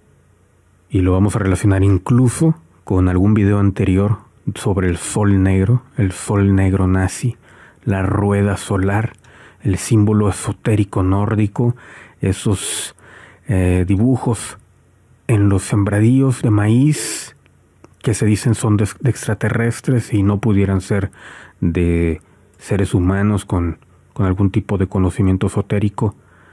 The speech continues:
Eh, este mismo sol negro o rueda solar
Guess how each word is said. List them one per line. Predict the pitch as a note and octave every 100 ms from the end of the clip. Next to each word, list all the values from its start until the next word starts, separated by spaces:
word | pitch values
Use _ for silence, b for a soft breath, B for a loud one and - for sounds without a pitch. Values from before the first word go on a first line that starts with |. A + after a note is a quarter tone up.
| b b b -
Eh, | F2+ F2 _
este | - -
mismo | A#2 A2+ G#2+ A2+ A2 G#2 F#2+ - _ _ _ _
sol | - - A2+ A2+
negro | A2 A2 G#2+
o | G2+
rueda | G#2+ G#2+ G#2
solar | - A2 A2 A#2